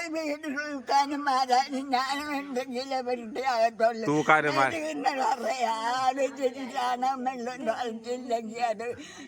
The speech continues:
Speaker 1: പൊ-, ഇടിഞ്ഞ് പൊളിഞ്ഞ് വേറെ വഴിക്ക് പോകും.
Speaker 2: പോട്ടെ, നമുക്ക്
Speaker 1: ആ, അത്
Speaker 2: പുതിയ വീട് വെക്കാം. നമുക്ക് പുതിയ വീട് വെക്കാം. ആ, കുഞ്ഞെ, ഓമന കുഞ്ഞെ,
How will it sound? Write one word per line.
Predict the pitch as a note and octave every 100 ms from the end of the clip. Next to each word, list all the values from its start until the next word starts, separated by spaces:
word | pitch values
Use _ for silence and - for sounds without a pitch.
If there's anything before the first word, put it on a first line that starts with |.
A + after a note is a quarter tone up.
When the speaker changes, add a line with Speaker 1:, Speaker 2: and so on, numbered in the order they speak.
| A#3 C#4+ C#4 B3
Speaker 1:
പൊ-, | C#4 C#4+
ഇടിഞ്ഞ് | D#4 D4 C#4 D4 C#4
പൊളിഞ്ഞ് | C4+ B3+ C4+ C4+ C4+
വേറെ | C#4 C4 C4 B3+ C4
വഴിക്ക് | B3+ A#3+ A3 A3 A#3
പോകും. | A3+ A3+ A3
Speaker 2:
പോട്ടെ, | C#3+ C#3 C3+ - A#2+ - - B2+
നമുക്ക് | C#3+ D3+
Speaker 1:
ആ, | D3+
അത് | D3
Speaker 2:
പുതിയ | D#3+ D#3+
വീട് | D3 D#3
വെക്കാം. | B2 G#2 - - - - - A#2+
നമുക്ക് | C3+
പുതിയ | D3+ C#3+ D3+
വീട് | D3+ D3
വെക്കാം. | C#3 A#2 A2 A2 - - B2+
ആ, | B2 B2 A#2+
കുഞ്ഞെ, | - D3+ F3 C3+
ഓമന | A2 C3 D#3+
കുഞ്ഞെ, | D3 D#3+ D3